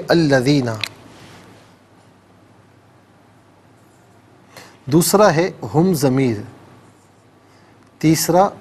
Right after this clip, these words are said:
الملائکۃ، چوتھا ظالمی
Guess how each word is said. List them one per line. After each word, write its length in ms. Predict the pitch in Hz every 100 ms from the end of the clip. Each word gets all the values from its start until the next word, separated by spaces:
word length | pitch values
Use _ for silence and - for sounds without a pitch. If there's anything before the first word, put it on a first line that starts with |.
| - -
الملائکۃ، 1080 | 156 160 139 131 131 139 - 135 135 117 117 - - -
چوتھا 400 | - 156 151 180
ظالمی 760 | 160 127 143 139 131 135 139 110